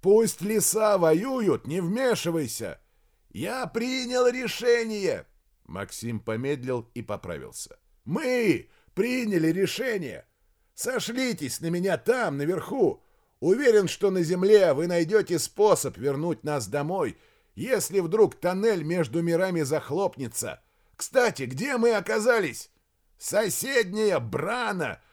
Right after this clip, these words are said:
Вселенная, мать её!» «Мы так и поняли. Ещё раз об оружии. На борту нет ничего такого!» «Сейчас сбросим пару контейнеров. Отлично!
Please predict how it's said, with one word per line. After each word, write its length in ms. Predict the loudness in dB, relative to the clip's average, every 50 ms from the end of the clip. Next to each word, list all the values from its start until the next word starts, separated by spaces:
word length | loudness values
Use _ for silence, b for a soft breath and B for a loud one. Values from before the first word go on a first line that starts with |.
| _ _ _
Вселенная, 960 | -14 -10 -8 -6 -6 -4 -4 -4 -4 -2 -2 -2 -2 -2 -4 -2 -2 -2 -2 -2
мать 840 | -2 -2 -4 -2 -2 -2 0 0 0 0 0 -2 -4 -8 -14 -18 -10
её!» 540 | -6 -4 -2 0 0 2 2 2 0 -2 -6 _ _ _ _ _ _ _ _ _ _ _ _
«Мы 300 | -8 -6 -6 -4 -4 -4
так 320 | -2 0 0 0 0 0
и 80 | 0 -2
поняли. 600 | 0 0 0 2 2 2 0 -2 -6 -8 -12 -18 _ _ _ _ _ _ _ _
Ещё 540 | -10 -6 -4 -4 -4 -4 -2 -2 0 0 0
раз 200 | 0 -2 -2 -2
об 160 | -2 0 0
оружии. 580 | 0 0 0 2 0 0 0 0 -2 -4 -8 -12 _ _ _ _ _ _ _
На 140 | -6 -4 -2
борту 380 | -2 -2 -4 -4 -4 -2 0 0
нет 360 | 0 0 0 -2 -2 -2 -4
ничего 500 | -4 -2 -2 -2 -4 -6 -4 -2 -2 0
такого!» 640 | 0 0 0 0 2 8 8 8 8 8 4 0 -6 _ _ _ _ _ _ _ _ _ _ _
«Сейчас 600 | _ -10 -6 -6 -4 -4 -2 -4 -2 -2 -4 -4
сбросим 720 | -4 -6 -4 -2 0 2 2 2 2 0 -2 -4 -6 -6 -4
пару 280 | -2 0 0 0 0
контейнеров. 800 | 0 0 -2 -2 -2 -2 -2 0 0 0 -2 -4 -6 -8 -10 -14 _ _ _ _ _ _ _ _
Отлично! 880 | -6 -4 -4 -4 -6 -6 -4 -2 -2 -2 -4 -6 -8 -6 -6 -8 -8